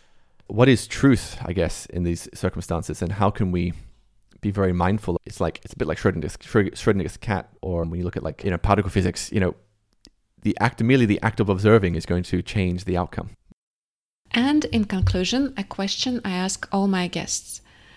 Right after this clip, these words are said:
Speaker 2: This podcast is called Being Modern, Being Human.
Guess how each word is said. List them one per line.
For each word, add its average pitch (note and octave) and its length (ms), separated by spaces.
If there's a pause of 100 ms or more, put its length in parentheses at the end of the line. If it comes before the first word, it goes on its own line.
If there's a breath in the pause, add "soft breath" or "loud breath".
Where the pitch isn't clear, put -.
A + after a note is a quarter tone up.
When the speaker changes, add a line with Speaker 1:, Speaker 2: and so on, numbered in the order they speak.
(720 soft breath)
Speaker 2:
This C#4 220
podcast A#3 640
is - 160
called F#3+ 500 (120)
Being G#3+ 240
Modern, G3+ 420
Being G3+ 200
Human. F#3+ 520